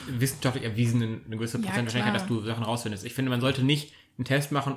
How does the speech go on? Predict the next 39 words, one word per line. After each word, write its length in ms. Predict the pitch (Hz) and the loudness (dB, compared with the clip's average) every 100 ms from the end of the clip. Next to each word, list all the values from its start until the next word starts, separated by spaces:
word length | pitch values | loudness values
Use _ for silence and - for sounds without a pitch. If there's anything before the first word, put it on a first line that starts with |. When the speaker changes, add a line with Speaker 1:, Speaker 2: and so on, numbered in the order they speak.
| - | -2
Speaker 1:
um 160 | 135 | 2
danach 300 | 131 120 131 | 4 4 2
sagen 240 | 127 123 123 | 2 -2 -2
zu 80 | - | 0
können, 120 | 123 | 0
ich 40 | |
habe 100 | 120 | 0
einen 80 | - | -2
Freifahrschein, 440 | 120 120 117 120 | -2 -2 -4 -4
Freifahrschein 500 | 113 - 117 - 120 | -6 -8 -8 -4 -6
für 80 | 113 | -4
alles. 300 | 120 139 185 | 2 2 2
Speaker 2:
Ja. 160 | 190 170 - - - _ | -2 -8 -16 -20 -20 _
Speaker 1:
Weil 240 | - 113 113 | -4 -2 0
der 100 | 120 | 0
Test, 300 | 131 123 - 123 | -2 -4 -10 -6
den 280 | 113 117 | 0 2
wir 80 | 117 143 | 6 4
jetzt 100 | 143 | 4
gemacht 200 | 117 107 | -4 -2
haben, 80 | 117 | -4
ist 60 | 107 | -2
ja 100 | 107 | -4
dieser 360 | 104 104 104 - _ - | -4 -6 -6 -14 _ -14
Schnellselbsttest, 920 | - 113 117 107 98 - - 123 - | -8 -4 -4 -4 -8 -8 -6 -6 -8
so, 240 | 107 117 131 - | -8 -6 -6 -6
ähm, 240 | 113 113 | -6 -6
der 140 | 113 110 | -4 -2
hat 100 | 120 | 0
ja 140 | 117 | -2
auch 160 | 110 - | -2 -4
nicht 220 | 117 127 | -4 -2
viel 120 | 127 117 - | -4 -4 -4
bei 80 | 107 | -2
An-, 180 | 123 - - | -2 -4 -6
Antikörpertests 640 | 127 135 127 - 95 101 | -4 -2 -4 -6 -10 -10
zum 120 | 117 110 | -8 -6
Beispiel 280 | 110 120 | -6 -8
irgendwie, 320 | 110 107 113 | -6 -4 -6